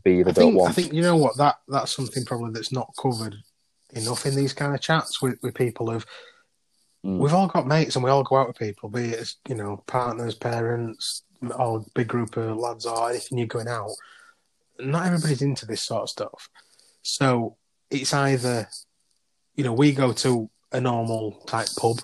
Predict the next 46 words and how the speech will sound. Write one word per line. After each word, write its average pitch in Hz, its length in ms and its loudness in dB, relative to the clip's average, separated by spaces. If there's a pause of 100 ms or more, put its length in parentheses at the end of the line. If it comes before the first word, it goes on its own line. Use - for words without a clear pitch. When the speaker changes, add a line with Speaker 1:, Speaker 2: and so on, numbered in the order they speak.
(520)
Speaker 2:
and 123 140 0
you 123 80 4
might 120 320 0
be 123 80 2
lucky 113 500 -2
if - 140 -6
there's 110 460 -4 (120)
a 117 80 -4
punk 127 400 -2
on, 127 380 0
or, 110 460 -2 (600)
you 117 60 -12
know, 113 80 -2
there 113 120 -2
might 117 140 0
be 117 60 -8
something 113 320 -4
in 107 100 -4
the 107 80 -4
bottle, 131 320 4
or 110 160 4
you, 110 220 -4
you 131 80 -4
think, 117 220 -6 (100)
"Oh, 107 300 -8 (720)
I'll 127 160 0
have 117 80 0
a 117 80 0
Moretti 113 580 -4
or 110 200 -4
a 101 60 -10 (200)
pint 123 180 -4
of 117 80 -4
Guinness 127 320 0
or 117 140 0
something." 113 360 -4 (560)
Um, 120 520 0 (580)
Speaker 1:
Yeah. 98 220 4 (180)
Speaker 2:
but 139 480 -2
the 131 260 -2
flip 160 300 2
side 110 280 -4
of 107 100 -4
it 113 180 -6
is 120 160 -4
when, 123 340 0